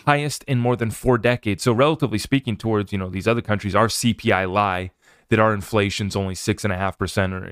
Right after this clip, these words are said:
whatever the data is that they're giving us. Obviously, Japan's sitting here a little bit less than that, but when we look here over the past four decades, this is the highest level it has hit in Japan. And you guys have been listening,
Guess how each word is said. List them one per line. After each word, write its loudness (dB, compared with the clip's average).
whatever 0
the 0
data 2
is 0
that -4
they're 2
giving 0
us. -8
Obviously, 0
Japan's -4
sitting -2
here 2
a 2
little 2
bit 0
less 0
than 0
that, -6
but 2
when -4
we -4
look 0
here 0
over -4
the 0
past -4
four 2
decades, -2
this 2
is -6
the 2
highest -2
level 0
it 0
has -4
hit 0
in -6
Japan. -6
And -8
you -8
guys -2
have -14
been -2
listening, -2